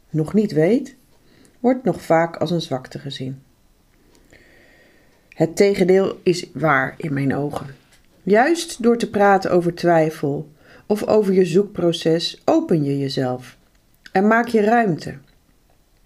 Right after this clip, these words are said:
Niet voor de kant-en-klare oplossing van een ander en ook niet voor het best passende hokje. Nee, je maakt ruimte voor nieuwe mogelijkheden, voor een andere oplossing.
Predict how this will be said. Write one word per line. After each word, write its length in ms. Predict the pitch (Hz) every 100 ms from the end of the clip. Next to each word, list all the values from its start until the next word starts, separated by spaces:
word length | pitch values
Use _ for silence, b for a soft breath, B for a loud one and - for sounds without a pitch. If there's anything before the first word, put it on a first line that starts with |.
| _ _ _ _ -
Niet 260 | 208 202
voor 140 | - 180
de 100 | 175
kant-en-klare 800 | 185 180 180 175 202 196 190
oplossing 520 | 247 240 226 220 214 214
van 120 | 208
een 140 | 202
ander 440 | - 233 170 151 151 b b b b b b
en 200 | 180 185 185
ook 220 | 262 294
niet 380 | 277 277 - -
voor 220 | - 233
het 160 | 214 175
best 320 | 214 220 -
passende 400 | 214 196 - 180
hokje. 480 | 165 190 190 - 135 - _ b b b b b
Nee, 540 | - 254 202 185 247 B B B B B
je 120 | 247
maakt 220 | 240 240
ruimte 500 | 220 247 277 262 160
voor 140 | -
nieuwe 260 | 208 226 208
mogelijkheden, 800 | 202 233 226 165 - 147 139 147
voor 180 | 196 208
een 120 | 214
andere 420 | 320 247 - -
oplossing. 520 | 156 151 151 - 147